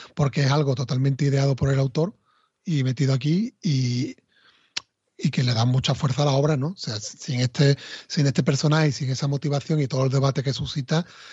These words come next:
la obra sería menos, a pesar de todo lo que hemos dicho de, del Thor que presentas, las diferentes líneas temporales,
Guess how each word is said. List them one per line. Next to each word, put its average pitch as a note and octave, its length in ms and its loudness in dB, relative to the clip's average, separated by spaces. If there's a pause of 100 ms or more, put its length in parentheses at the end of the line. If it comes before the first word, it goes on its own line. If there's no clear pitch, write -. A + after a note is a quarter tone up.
(260)
la C#3+ 280 4
obra C3 220 4
sería C#3+ 280 2
menos, C#3+ 440 0
a C3 60 -12
pesar C3 320 -2
de B2+ 120 0
todo C3 140 2
lo B2+ 40 0
que B2+ 60 -2
hemos B2+ 180 0
dicho C3+ 260 0
de, B2 200 2 (340)
del C3+ 200 2
Thor C3 180 0
que D#3 100 0
presentas, C3 720 0
las C#3+ 440 -2
diferentes C3 480 2 (320)
líneas C#3 260 2
temporales, C#3 720 0